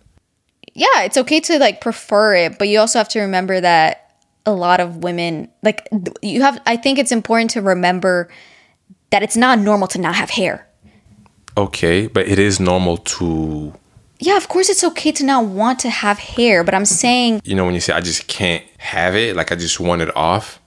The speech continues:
Speaker 1: Yeah.
Speaker 2: It's, like, as if someone told, told you that you couldn't do that.
Speaker 1: No, that's not what I mean.
Speaker 2: Yeah, no, I get it, though.
Speaker 1: I'm saying, like,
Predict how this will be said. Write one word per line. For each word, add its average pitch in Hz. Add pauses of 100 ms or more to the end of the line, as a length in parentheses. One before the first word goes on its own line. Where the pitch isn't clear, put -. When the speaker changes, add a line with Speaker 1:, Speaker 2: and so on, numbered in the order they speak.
(100)
Speaker 1:
Yeah. 202 (120)
Speaker 2:
It's, -
like, 107
as 107
if 107
someone 113
told, 104
told 101
you 95
that 85
you 85
couldn't 87
do 87
that. 73 (240)
Speaker 1:
No, 254
that's 208
not 233
what 220
I 208
mean. 196
Speaker 2:
Yeah, 90 (160)
no, 90
I 87
get 82
it, -
though. -
Speaker 1:
I'm 233
saying, 254
like, 196